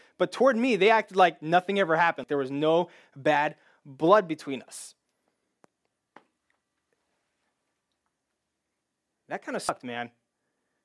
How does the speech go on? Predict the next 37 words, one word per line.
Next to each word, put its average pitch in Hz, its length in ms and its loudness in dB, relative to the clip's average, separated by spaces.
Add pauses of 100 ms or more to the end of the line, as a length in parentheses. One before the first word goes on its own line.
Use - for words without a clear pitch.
(360)
Because 175 280 -2
here 226 160 6
I 247 80 4
was, 220 240 4
I 202 140 2
knew 226 280 2
what 202 140 4
I 185 100 4
did 185 280 0
to 160 60 -14
them. 147 200 0
I 180 80 0
knew 220 180 2
that 180 140 2
I 175 40 6
was 165 120 0
a 160 60 -4
jerk 165 240 -2
to - 60 -8
them, 151 140 -2
and 156 80 -2
I 190 80 2
was 185 140 0
ready 175 480 0
to, 156 500 2 (120)
to 156 500 0 (100)
just 160 280 -4 (180)
get 175 220 -2
chewed 208 320 -2
up 180 160 4
about 135 300 0
it 131 100 -8
by, 139 120 -4 (160)
uh, 143 240 -4
by 131 200 -4
them, 131 280 -8
but 135 240 -4